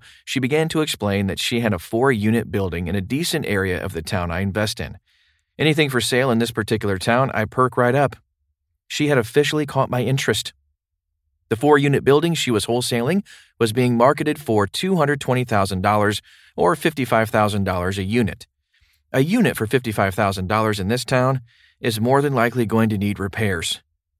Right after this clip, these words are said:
and may have some challenging tenants. However, as she began to explain further,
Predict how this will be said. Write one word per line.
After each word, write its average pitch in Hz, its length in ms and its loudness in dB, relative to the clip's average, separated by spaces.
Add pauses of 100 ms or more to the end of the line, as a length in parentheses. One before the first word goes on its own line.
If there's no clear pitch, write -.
and 208 340 4
may 185 200 2
have 165 180 2
some 165 160 -2
challenging 123 540 0
tenants. - 520 -4 (800)
However, 160 460 0 (400)
as 113 140 0
she 127 100 0
began 120 360 2
to 127 100 -2
explain 107 380 0
further, 196 400 6